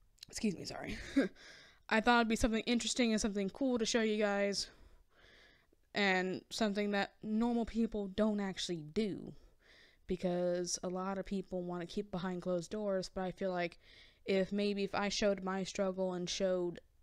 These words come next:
how I deal with it, that it could help someone else. Um, so if you like that idea and you wanna see more of it, let me know on Facebook, let me know in the comments below, let me know on Twitter. Um, I'll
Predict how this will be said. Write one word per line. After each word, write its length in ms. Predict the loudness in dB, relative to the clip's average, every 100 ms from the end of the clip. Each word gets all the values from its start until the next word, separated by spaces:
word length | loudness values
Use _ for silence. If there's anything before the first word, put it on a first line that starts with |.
| -10
how 240 | -6 -4
I 220 | -2 -2
deal 260 | -2 0 0
with 200 | -2 -2
it, 400 | -4 -4 -6 -14 -20 -20 -20 -20 -14 -2
that 300 | 0 0 -2
it 200 | -4 -4
could 240 | 0 2 2
help 300 | 2 -2 -4
someone 440 | -6 -4 -6 -6
else. 560 | -6 -6 -8 -8 -8 -8 _ -20 -20 -20 -20 -6
Um, 460 | -2 0 0 -2 2
so 480 | 4 4 4 2 -2 -12 -20 -20 _ -4
if 160 | -2
you 140 | 0 2
like 240 | 2 2
that 120 | 2
idea 300 | 2 2 2
and 140 | 2 2
you 100 | 2
wanna 260 | 2 2 2
see 180 | 2
more 240 | 2 0 0
of 80 | 0
it, 160 | 0
let 140 | -2 0
me 100 | 0
know 160 | 2
on 160 | 0 0
Facebook, 500 | 0 -2 2 2 4
let 140 | 0
me 120 | 0
know 180 | -2 -2
in 40 | -4
the 60 |
comments 300 | -4 -4 -4
below, 420 | -4 -2 0 0 -4 -12 -20 -8 -4
let 120 | -2
me 100 | -2
know 140 | -2
on 160 | -2 -4
Twitter. 420 | 0 2 2 -2 -6 -20 -18 -10
Um, 300 | -6 -4 -4
I'll 220 | -6 -8